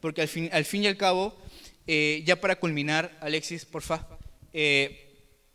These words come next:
eh, ustedes se, pre-, se, se preguntarán, "Ya, chévere, debo cuidar, eh, lo que publico en redes sociales,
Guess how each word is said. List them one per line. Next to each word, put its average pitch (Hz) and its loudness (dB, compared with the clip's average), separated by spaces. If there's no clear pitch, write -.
eh, 165 -6
ustedes 190 -2
se, 233 2
pre-, 180 -2
se, 151 -6
se 147 -4
preguntarán, 147 -2
"Ya, 160 2
chévere, 165 0
debo 185 0
cuidar, 165 0
eh, 143 2
lo 135 0
que 139 -8
publico 143 -6
en 139 -6
redes 143 -4
sociales, 175 -2